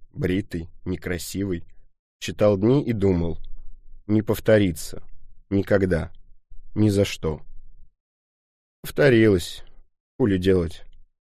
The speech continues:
Сам виноват. Академия в Нижнем Новгороде. Чёлковский хутор.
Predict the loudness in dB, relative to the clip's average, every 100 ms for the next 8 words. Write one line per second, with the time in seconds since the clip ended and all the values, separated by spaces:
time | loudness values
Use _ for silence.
0 | _ 2 4 4 2 2 0 -2 -8 -16
1 | -18 _ _ _ _ _ _ _ _ _
2 | _ _ -2 4 6 8 8 6 2 0
3 | 0 0 0 0 -2 -4 -8 -14 -18 -20
4 | _ _ _ 2 2 2 -4 -4 -4 -4
5 | -4 -4